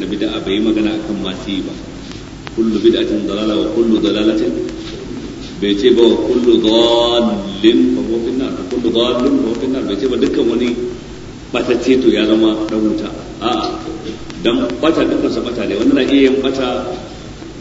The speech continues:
ba a rubuta masa zunubi ba, wani ya zo ya yi wannan batan daidai wannan kuma ya shiga wata sanadiyarsa.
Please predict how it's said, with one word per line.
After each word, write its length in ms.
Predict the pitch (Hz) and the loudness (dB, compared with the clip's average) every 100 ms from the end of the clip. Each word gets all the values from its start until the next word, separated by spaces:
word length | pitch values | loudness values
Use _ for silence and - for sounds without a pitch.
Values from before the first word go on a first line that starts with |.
| - - - | -16 -14 -8
ba 40 | 104 107 | -6 -2
a 40 | |
rubuta 320 | 120 120 113 | 0 2 2
masa 160 | 113 107 98 | 2 0 2
zunubi 320 | 110 - 92 | 4 4 2
ba, 80 | 104 | 2
wani 240 | 120 127 | 4 6
ya 40 | 110 | 6
zo 80 | 117 | 6
ya 80 | |
yi 80 | 107 110 | 6 6
wannan 160 | 113 113 | 6 2
batan 260 | - 110 104 | 0 -2 4
daidai 160 | 113 120 | 6 6
wannan 220 | 117 117 113 | 4 2 0
kuma 160 | 117 | 4
ya 60 | 110 | 4
shiga 160 | - 110 | 6 4
wata 80 | 110 | 4
sanadiyarsa. 540 | 107 101 92 98 95 | 0 -4 -2 -4 -4